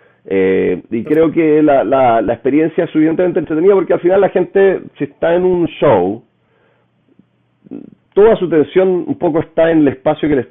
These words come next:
lo que le está entregando. Entonces, como que hay mucha responsabilidad de no ponerte a revolverlas, por así decirlo, ¿no? Pero cuando estás haciendo streaming, eh, casi nadie tiene su atención completa en lo que tú estás haciendo. La gente está haciendo otra cosa, ¿me entiendes? O se para un rato, lo que sea. Entonces,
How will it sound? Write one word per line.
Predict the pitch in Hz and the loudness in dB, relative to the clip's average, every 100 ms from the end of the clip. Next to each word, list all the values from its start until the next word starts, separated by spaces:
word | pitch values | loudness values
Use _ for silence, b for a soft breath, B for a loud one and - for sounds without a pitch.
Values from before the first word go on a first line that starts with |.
| - | -10
lo | 120 113 | -6 -4
que | |
le | 113 | -4
está | 110 147 | -4 -2
entregando. | 143 113 107 143 117 | -2 -2 0 0 0
Entonces, | 95 120 117 131 | -4 -8 -10 -10
como | - 117 113 | -6 -4 -2
que | 110 | -2
hay | |
mucha | 117 127 135 | -2 -4 -4
responsabilidad | 156 147 127 110 107 104 117 127 | -4 -4 -6 -4 -4 -2 0 0
de | 131 | 0
no | 117 127 | 0 -2
ponerte | 131 123 131 - 131 | -2 -2 -4 -4 -2
a | 120 113 107 98 98 95 - | 0 0 -2 -4 -4 -6 -8
revolverlas, | 95 85 101 120 87 - | -8 -6 -4 -4 -6 -12
por | 82 | -12
así | 82 - | -12 -10
decirlo, | 85 80 82 | -10 -8 -8
¿no? | 101 | -10
Pero | 113 - - _ 127 | -12 -18 -20 _ 0
cuando | 127 | 0
estás | 123 | 0
haciendo | 165 190 175 | 0 2 0
streaming, | - 190 180 123 120 139 _ b b b b b | 0 2 4 4 0 -6 _ b b b b b
eh, | - 127 127 123 120 123 - | -4 0 2 4 4 2 0
casi | 147 - 151 | -4 0 0
nadie | 120 156 156 113 | 2 4 4 4
tiene | 117 113 | 0 0
su | 110 | -4
atención | 101 98 120 | -4 -4 -4
completa | 101 92 131 113 | -4 -4 -2 -2
en | 90 | -2
lo | |
que | 90 | -4
tú | 92 | -6
estás | 92 87 | -8 -10
haciendo. | 85 92 73 76 92 | -6 -10 -10 -20 -14
La | 92 | -12
gente | - 87 101 | -10 -10 -10
está | - 95 | -6 -6
haciendo | 92 95 | -4 -6
otra | 98 139 | -2 0
cosa, | 220 202 185 156 170 151 147 143 139 131 | 2 4 4 2 2 2 4 4 4 4
¿me | 127 | 0
entiendes? | 117 120 123 | 0 0 2
O | 117 | 0
se | 110 | 0
para | 107 110 117 | -2 0 0
un | |
rato, | 117 175 160 139 | 0 0 0 2
lo | 135 | 0
que | 127 131 | 0 -2
sea. | 156 139 | 0 0
Entonces, | - 160 160 160 | 0 -4 -2 -4